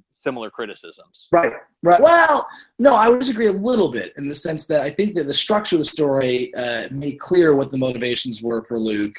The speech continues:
Speaker 2: Uh, it's, I mean, they teach it in, in, in writing school. Like, it's, it's, it's the perfect story structure, uh, uh, you know, following the hero's journey and everything. Uh, uh, you know, you can complain about, like, the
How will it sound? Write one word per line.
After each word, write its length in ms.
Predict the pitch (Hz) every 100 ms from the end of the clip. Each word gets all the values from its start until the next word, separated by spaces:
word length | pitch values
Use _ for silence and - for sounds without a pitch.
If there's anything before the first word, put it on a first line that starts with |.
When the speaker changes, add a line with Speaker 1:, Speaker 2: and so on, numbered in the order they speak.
| -
Speaker 2:
Uh, 360 | 117 110 107 104
it's, 240 | 113 123 -
I 20 |
mean, 220 | 151 135 - -
they 60 | 156
teach 260 | 214 214 185
it 120 | 156
in, 180 | 151 143
in, 160 | 139 135
in 260 | 135 131 143
writing 300 | 160 190 127
school. 340 | - - -
Like, 200 | - 113
it's, 160 | 123 -
it's, 240 | 139 -
it's 100 | 143
the 120 | 131 127
perfect 280 | - 170
story 300 | - 175 139
structure, 500 | - - - - - _ _ _ -
uh, 60 | 123
uh, 540 | 120 117 - 123 113 110 -
you 80 | 165
know, 140 | 117 113
following 260 | 135 127
the 80 | 120
hero's 320 | 131 123 113
journey 320 | 131 127 120
and 80 | 107
everything. 480 | 104 101 - - - _ _ _ _ 113
Uh, 800 | 110 107 110 107 107 104 101 92 -
uh, 360 | 113 104 92 85 76 -
you 120 | 147
know, 60 | 127
you 160 | 123 151
can 180 | 131
complain 320 | 123 131 156 139
about, 300 | 123 117 117
like, 200 | 107 -
the 200 | 101